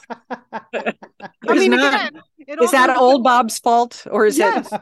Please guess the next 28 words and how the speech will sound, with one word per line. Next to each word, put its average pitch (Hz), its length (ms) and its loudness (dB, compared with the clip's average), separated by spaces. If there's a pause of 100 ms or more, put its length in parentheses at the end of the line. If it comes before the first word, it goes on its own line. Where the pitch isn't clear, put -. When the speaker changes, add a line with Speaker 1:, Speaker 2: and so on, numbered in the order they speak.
(340)
Speaker 1:
or 240 120 0
Speaker 2:
It 240 80 0
Speaker 1:
new 262 100 2
Speaker 2:
all 311 60 0
Speaker 1:
Bob? 381 140 0
Speaker 2:
goes 339 200 -6
back 311 340 -10
to 294 380 -10
the, 247 300 -8
the 262 140 -4
Disney 285 480 -6
drama, 254 520 -10
but 208 280 -18 (560)
what 240 220 0
are 311 60 0
we 302 140 -2
supposed 277 280 -10
to 311 60 -12
go 285 120 -8
see 294 180 -6
this 294 200 -6
weekend? 180 460 -8
As 226 140 -10
far 285 200 -4
as 294 140 -6
I 302 80 -4
can 254 260 -10
tell, 196 640 -10